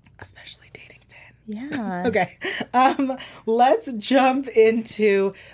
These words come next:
Speaker 1: uh, the episode. We start with this guy going into some sketchy
Speaker 2: Column.
Speaker 1: place.
Speaker 2: Like, okay.
Speaker 1: What
Speaker 2: What?
Speaker 1: was this dude?
Speaker 2: Column.
Speaker 1: See, I went with
Speaker 2: Column.
Speaker 1: John. He's a John? His
Speaker 2: He's
Speaker 1: name is John.
Speaker 2: He's Column.
Speaker 1: Sure. Um,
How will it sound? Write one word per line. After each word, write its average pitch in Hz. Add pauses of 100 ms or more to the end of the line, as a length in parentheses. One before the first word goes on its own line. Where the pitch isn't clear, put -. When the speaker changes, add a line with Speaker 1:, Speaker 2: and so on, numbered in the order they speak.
(140)
Speaker 1:
uh, 180
the 190
episode. 285 (300)
We 311
start 330
with 330
this 320
guy 254
going 233
into 220 (180)
some 214
sketchy 240
Speaker 2:
Column. 196
Speaker 1:
place. 190 (100)
Speaker 2:
Like, 214
okay. 214
Speaker 1:
What 214
Speaker 2:
What? 277
Speaker 1:
was 440
this 453
dude? 571
Speaker 2:
Column. 262 (920)
Speaker 1:
See, 277
I 247
went 277
with 240
Speaker 2:
Column. 269
Speaker 1:
John. 180
He's 214
a 220
John? 226
His 285
Speaker 2:
He's 294 (140)
Speaker 1:
name -
is 208
John. 202 (180)
Speaker 2:
He's 277
Column. 220 (240)
Speaker 1:
Sure. - (500)
Um, 247